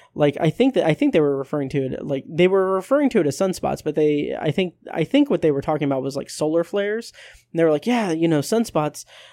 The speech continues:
uh, can cause great destruction on Earth and everything, and maybe that's what's causing the volcano to erupt." And then another guy says that, <laughs> he says, "Oh yeah, I've got an uncle, uh, who knows all about sunspots," and he names a bunch of beaches.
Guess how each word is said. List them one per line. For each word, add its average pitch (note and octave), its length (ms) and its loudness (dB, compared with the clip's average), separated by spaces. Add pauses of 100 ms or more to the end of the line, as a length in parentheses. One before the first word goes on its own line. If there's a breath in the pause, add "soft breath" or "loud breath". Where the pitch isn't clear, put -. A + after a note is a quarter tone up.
(120)
uh, D3 420 0
can D3 280 0
cause D#3+ 300 0
great F3+ 220 -2
destruction E3 500 -4
on C#3 160 -4
Earth F3+ 280 -2
and D3 100 0
everything, C#3 340 -2
and C3+ 80 0
maybe E3 180 2
that's D#3+ 220 0
what's D#3 120 -8
causing C#3+ 360 -2
the C3+ 300 -4
volcano C#3 520 -4
to - 120 -10
erupt." C3+ 420 -4
And D3 160 -2
then D3 220 2 (360 loud breath)
another E3 300 4
guy D3+ 160 4
says D3+ 300 0
that, D3 920 0 (380 loud breath)
<laughs> - 40 -20
he F#3+ 100 -2
says, E3 340 6 (340 loud breath)
"Oh E3+ 100 2
yeah, G#3 260 4
I've G#3+ 200 4
got A#3 140 4
an D#3+ 100 2
uncle, E3+ 520 2
uh, D3+ 300 0
who E3+ 120 0
knows E3+ 180 4
all F#3+ 180 4
about G#3 220 2
sunspots," C#3 560 -4
and D3+ 120 2
he F3 100 2
names F3 280 2
a D#3+ 60 4
bunch D#3+ 220 -2
of C3 240 -4
beaches. A#3 500 -6